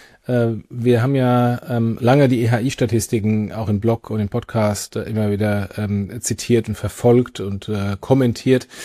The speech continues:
Jetzt gab es eine interessante Studie von der Bundesbank, ähm, die auch erstmal von der Bundesbankseite und nicht nur vom Handelsseite,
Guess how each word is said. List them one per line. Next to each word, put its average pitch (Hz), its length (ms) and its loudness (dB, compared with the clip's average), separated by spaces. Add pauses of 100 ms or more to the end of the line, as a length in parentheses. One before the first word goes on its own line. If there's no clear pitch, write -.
(480)
Jetzt - 280 2
gab 135 220 2
es 143 140 0
eine 143 100 0
interessante 135 340 -2
Studie 139 280 -2
von 120 300 0 (360)
der 113 280 2
Bundesbank, 131 1080 2
ähm, 127 420 0
die 135 460 -2
auch 123 220 2
erstmal 131 400 -2
von 117 140 0
der 113 60 4
Bundesbankseite 95 1000 0
und 101 80 -2
nicht 113 160 -4
nur 113 80 -2
vom 98 160 -4
Handelsseite, 107 600 -2